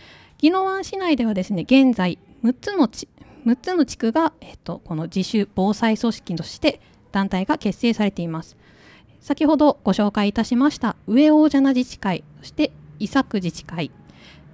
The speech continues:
益城自治会、で、えー、大蛇名自治会、宇治泊自治会、大山自治会となっています。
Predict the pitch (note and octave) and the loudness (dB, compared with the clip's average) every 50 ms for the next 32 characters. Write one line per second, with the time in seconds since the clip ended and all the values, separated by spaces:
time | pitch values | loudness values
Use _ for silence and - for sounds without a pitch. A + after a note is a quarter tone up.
0 | - - - - - - A#3 A#3 A3+ - - - - D#4+ D#4 - - - - - | -20 -20 -20 -20 -10 -4 -2 -2 -2 -4 -6 -6 -4 -4 -4 -4 -8 -20 -20 -18
1 | - - G#3 - - - - - F3+ E3+ D#3 - - - - _ _ _ _ _ | -10 -8 -8 -8 -8 -10 -10 -8 -8 -8 -8 -12 -18 -20 -20 _ _ _ _ _
2 | _ - _ _ _ _ - - _ _ - D#4+ D#4 - - A3+ G#3 G3+ F#3 - | _ -20 _ _ _ _ -20 -20 _ _ -8 -8 -8 -6 -4 -4 -4 -4 -4 -2
3 | F#3+ G#3 A3+ G#3+ A3+ A#3 A3 A3 G3+ G#3+ G3 - - - - F#3+ F3+ F3+ - _ | -2 0 0 0 0 0 0 -2 -2 -2 -4 -6 -8 -6 -4 -4 -4 -4 -8 _
4 | - - - - - - G#3+ G3 D4 D4+ D#4 D#4+ D#4 C#4+ D4 D4 D4+ C#4+ - G#3 | -20 -20 -20 -20 -12 -8 -4 0 0 0 2 2 2 4 2 2 0 0 -2 -6
5 | - - - G#3+ F#3+ F3+ - - - A#3 A#3 A#3 A#3+ A#3 A3+ A#3 A3 G#3+ G3+ - | -8 -8 -6 -4 -4 -4 -4 -4 -2 0 0 2 2 0 0 0 0 -2 -4 -6
6 | - - - G#3 G#3 G3+ - F4 E4 D4 C#4 - - A#3+ G3+ G3 G#3+ A#3 A#3+ - | -6 -6 -2 -2 -2 0 2 4 4 4 2 2 0 -2 0 2 2 0 0 -2
7 | G3 F#3 | -4 -6